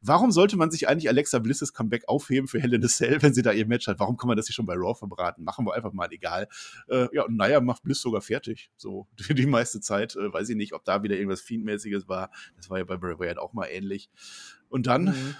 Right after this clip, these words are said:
Speaker 1: ja, ich, ich erzähle einfach weiter. Ähm, kann sich eigentlich jeder denken, der gerne Trinkspiele spielt? Reginald steht auf dem Apron
Speaker 2: <laughs>
Speaker 1: irgendwann.
Speaker 2: Das
Speaker 1: Ich hab
Speaker 2: war's
Speaker 1: keine
Speaker 2: Highlight, ja.
Speaker 1: Ahnung, ich hab keine Ahnung, wo Reginald herkommt,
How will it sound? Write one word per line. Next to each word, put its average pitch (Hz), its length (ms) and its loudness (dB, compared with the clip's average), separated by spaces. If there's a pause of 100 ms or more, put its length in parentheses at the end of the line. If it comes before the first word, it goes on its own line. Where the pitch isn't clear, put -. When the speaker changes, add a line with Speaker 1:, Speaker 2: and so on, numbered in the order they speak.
(240)
Speaker 1:
ja, 101 360 0
ich, - 200 -16
ich 117 120 -10
erzähle 120 300 -2
einfach 113 220 -2
weiter. 131 440 2
Ähm, 120 300 2 (320)
kann 156 160 2
sich 170 160 2
eigentlich 143 160 2
jeder 143 180 8
denken, 131 380 4
der 147 120 4
gerne 127 240 4
Trinkspiele 165 440 0
spielt? 202 420 -4 (140)
Reginald 139 480 0
steht - 380 0
auf - 160 -6
dem 135 140 4
Apron 208 320 4 (100)
Speaker 2:
<laughs> - 100 -20
Speaker 1:
irgendwann. 104 300 -2
Speaker 2:
Das - 160 -4
Speaker 1:
Ich 147 80 0 (100)
hab 214 60 10
Speaker 2:
war's 185 120 4
Speaker 1:
keine 214 200 10
Speaker 2:
Highlight, - 180 2
ja. 185 80 2
Speaker 1:
Ahnung, 202 140 0
ich 202 120 0
hab - 120 -4
keine 135 200 4
Ahnung, 143 200 2
wo 135 60 -2
Reginald 131 460 2
herkommt, 151 400 0